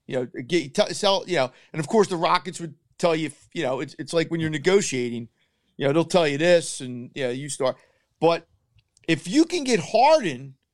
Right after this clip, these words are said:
without disrupting your team too much, which I don't, and the only way that happens is if Horford goes back. Um, you know, could you play a lineup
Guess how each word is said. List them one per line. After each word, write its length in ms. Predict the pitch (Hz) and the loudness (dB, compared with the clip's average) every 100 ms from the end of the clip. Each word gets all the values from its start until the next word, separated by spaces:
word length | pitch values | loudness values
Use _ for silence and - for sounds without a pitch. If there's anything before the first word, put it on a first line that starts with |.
| _ _ _ _ _ | _ _ _ _ _
without 440 | 170 165 240 240 - | -4 2 2 2 -2
disrupting 640 | 240 - 214 226 226 214 | -4 -2 -2 -2 -2 -6
your 140 | 208 180 | -4 -6
team 420 | - 240 427 415 | -6 -6 -4 -4
too 180 | - 165 | -2 0
much, 300 | 113 120 151 | 0 -4 -6
which 160 | 143 | -2
I 140 | 151 165 | 0 0
don't, 180 | 175 - _ _ | -4 -8 _ _
and 140 | 151 | -2
the 80 | 170 | 2
only 160 | 208 240 | 4 4
way 200 | 220 196 | 2 2
that 200 | 202 208 | 2 2
happens 340 | 180 160 147 | 0 -2 -10
is 80 | 147 | -12
if 120 | 139 | -10
Horford 380 | 233 262 - 143 | -6 -6 -6 -8
goes 200 | 127 113 | -8 -8
back. 380 | - 67 - _ _ _ _ _ _ _ _ _ _ - | -10 -16 -18 _ _ _ _ _ _ _ _ _ _ 0
Um, 720 | 151 151 151 156 156 151 139 - _ _ _ _ _ - | 2 4 4 4 2 -2 -10 -14 _ _ _ _ _ -6
you 100 | 196 | 2
know, 120 | 202 | 2
could 320 | 190 - 285 | 2 0 0
you 100 | 277 | 0
play 280 | 254 233 262 | -4 0 2
a 60 | 247 | 4
lineup 580 | 214 214 254 262 254 | 2 -2 0 0 -2